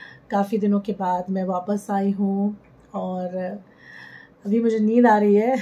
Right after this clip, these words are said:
<laughs> इस समय दोपहर के बज रहे हैं, मैं आपको time बताती हूँ, बज रहे हैं तीन बज के चौबीस मिनट, लेकिन मुझे बहुत नींद आ रही है क्योंकि अब मैंने decide किया है कि अब मैं सुबह जल्दी उठूँगी और मैं आज जल्दी उठी थी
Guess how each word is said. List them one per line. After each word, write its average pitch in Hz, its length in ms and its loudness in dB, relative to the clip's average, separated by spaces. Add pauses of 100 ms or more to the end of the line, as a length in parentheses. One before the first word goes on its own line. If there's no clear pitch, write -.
(140)
<laughs> 277 280 -4 (720)
इस 226 140 -12
समय 233 240 0
दोपहर 220 500 0
के 233 280 2
बज 202 340 0
रहे 208 240 2
हैं, 208 140 2
मैं 208 120 0
आपको 202 200 -8
time 190 300 -6
बताती 196 400 -8
हूँ, 190 220 -4 (1400)
बज 226 180 0
रहे 220 240 -2
हैं 226 160 -4
तीन 220 260 -4
बज 202 160 0
के 220 120 -4
चौबीस 202 600 -4
मिनट, 202 320 0
लेकिन 196 180 -4
मुझे 190 200 -2
बहुत 202 420 -10
नींद 196 160 0
आ 190 100 -4
रही 185 180 -4
है 214 100 -6 (460)
क्योंकि 226 280 2
अब 233 140 6
मैंने 226 200 0
decide 208 460 2
किया 220 120 2
है 214 100 2
कि 214 120 -4
अब 202 60 0
मैं 208 140 2
सुबह 202 240 -4
जल्दी 196 280 -2
उठूँगी 202 320 0
और 202 100 0
मैं 196 140 -4
आज 190 180 -6
जल्दी 185 280 -2
उठी 202 220 -4
थी 202 200 -4